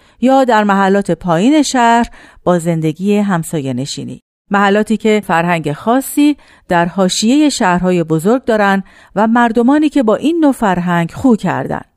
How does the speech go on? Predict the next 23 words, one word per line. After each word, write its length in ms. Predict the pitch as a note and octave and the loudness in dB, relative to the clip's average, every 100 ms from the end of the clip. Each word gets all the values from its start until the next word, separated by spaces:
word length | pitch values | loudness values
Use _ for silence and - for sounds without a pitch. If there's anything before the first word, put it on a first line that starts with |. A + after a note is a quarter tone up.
| _ _ _ - | _ _ _ -2
مردمی 440 | G#3+ G#3+ A#3 A#3 | 0 2 2 0
که 140 | A#3 G3+ | 2 2
به 140 | G3+ | 2
ناچار 540 | F#3+ F#3+ - A3+ A#3+ | 2 0 2 2 2
برای 420 | A3 G3+ G#3 G#3+ G3 | 2 2 4 2 2
دوام 380 | F#3+ F#3 F3+ | 2 2 2
آوردن 460 | F3 F3 E3+ A3 C4+ | 2 0 0 0 2
در 140 | G#3+ | 0
چنین 320 | F3+ F#3+ F3 E3 | 0 -4 -2 -4
شرایطی 840 | F3 D3+ D3+ F#3 A3+ C4+ C4+ C4 _ _ - | -2 -2 0 -2 -2 0 2 0 _ _ -4
باید 360 | F3+ F3+ F#3 E3+ | 0 0 0 -2
رفتاری 480 | E3 - G#3+ C#4 C4+ | -4 -2 0 2 2
رو 140 | B3+ | 0
که 260 | - A#3+ A3+ | 0 0 2
لازمه 560 | F#3 E3 F#3+ C4+ E4 | 2 0 0 2 2
چنین 340 | - G3+ E3+ D#3+ | 0 -2 -4 -4
محیطهایی 500 | D#3+ D3 D3+ C#3+ C3+ | -4 -4 -6 -8 -6
هست، 580 | E3 A3+ B3+ B3 - - _ _ - | -2 0 0 -2 -10 -20 _ _ -8
شیوه 420 | - G#3+ A3 G3+ | -2 2 2 2
زندگی 480 | F3+ E3+ E3 D3+ C#3+ | 0 -2 -2 -2 -4
خودشون 640 | A#3+ B3 A3 - F#3 F3+ | -2 0 0 -2 -4 -4
قرار 360 | F#3+ F#3+ F#3 D3 | -2 0 0 -2
بدن، 280 | C3+ B2 | -8 -10